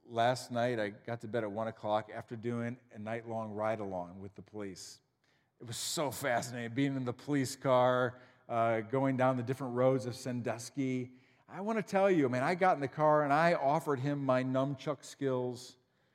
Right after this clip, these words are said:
I offered him my ability with a B B gun. I mean, I was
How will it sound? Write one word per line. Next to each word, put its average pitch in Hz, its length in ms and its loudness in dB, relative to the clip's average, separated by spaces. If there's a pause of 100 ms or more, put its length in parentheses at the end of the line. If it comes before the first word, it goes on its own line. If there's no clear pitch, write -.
(1160)
I 175 200 8
offered 170 360 10
him 160 160 2
my 156 180 4
ability 147 460 4
with 135 160 0
a 123 60 -4
B 139 180 2
B 135 140 0
gun. 131 520 2 (400)
I 147 80 -4
mean, 170 140 4
I 214 160 12
was 156 240 6